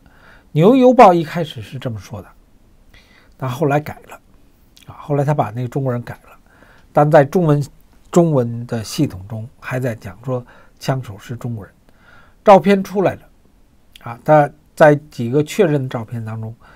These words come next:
啊，不同的 X 账号都说那是真的照片，不是，那是个白人，啊，黄，黄头发白人，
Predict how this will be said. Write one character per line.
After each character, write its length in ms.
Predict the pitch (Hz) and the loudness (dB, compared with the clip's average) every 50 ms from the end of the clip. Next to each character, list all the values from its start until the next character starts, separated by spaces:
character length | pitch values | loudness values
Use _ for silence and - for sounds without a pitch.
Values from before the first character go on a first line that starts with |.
| - _ _ _ _ _ | -20 _ _ _ _ _
啊， 280 | - 113 107 101 95 - _ _ _ _ | -14 -14 -12 -12 -14 -16 _ _ _ _
不 160 | - 151 147 | -2 -2 -2
同 320 | 147 - 127 123 143 175 | -2 -6 -8 -8 -2 0
的 200 | 180 160 123 90 - _ _ _ _ _ _ | 2 2 2 0 -6 _ _ _ _ _ _
X 360 | _ - - 147 143 - - - | _ -6 -6 -6 -6 -6 -8 -6
账 160 | - 143 113 | -6 -6 -6
号 160 | 98 - 117 | -6 -10 -16
都 200 | 113 - 147 143 | -6 -4 -4 -4
说 160 | 135 - 135 120 | -4 -6 -8 -8
那 140 | 123 120 | -8 -8
是 160 | 107 - 117 110 | -10 -12 -14 -12
真 200 | - 123 113 113 | -10 -10 -10 -8
的 80 | 110 104 | -12 -14
照 160 | - 101 90 | -14 -18 -18
片， 180 | - - - - _ _ _ _ _ _ _ _ _ _ _ _ - - - _ - _ _ _ _ - _ _ _ _ _ _ _ _ _ - - | -20 -20 -20 -20 _ _ _ _ _ _ _ _ _ _ _ _ -20 -20 -20 _ -20 _ _ _ _ -20 _ _ _ _ _ _ _ _ _ -12 -4
不 120 | - 151 | -2 -2
是， 240 | 185 175 - 185 131 - _ _ _ _ _ | -2 0 -2 -4 -4 -4 _ _ _ _ _
那 80 | - 165 | -8 -8
是 140 | 151 - 156 | -6 -4 -4
个 80 | 135 | -4
白 220 | - - 98 95 98 | -4 -4 -8 -10 -12
人， 140 | 107 117 - _ _ _ _ - _ _ | -14 -16 -20 _ _ _ _ -20 _ _
啊， 180 | 127 113 92 - _ _ | -18 -18 -18 -18 _ _
黄， 420 | - - - 135 123 131 156 180 170 - - _ _ | -20 -8 -4 -2 -2 -2 -4 -8 -12 -16 -20 _ _
黄 340 | - - - 127 127 160 156 | -18 -10 -8 -6 -6 -6 -8
头 160 | - 123 120 | -8 -8 -8
发 140 | 120 123 - | -8 -8 -10
白 220 | - - 104 107 | -12 -12 -12 -10
人， 180 | 120 120 117 120 | -10 -10 -10 -14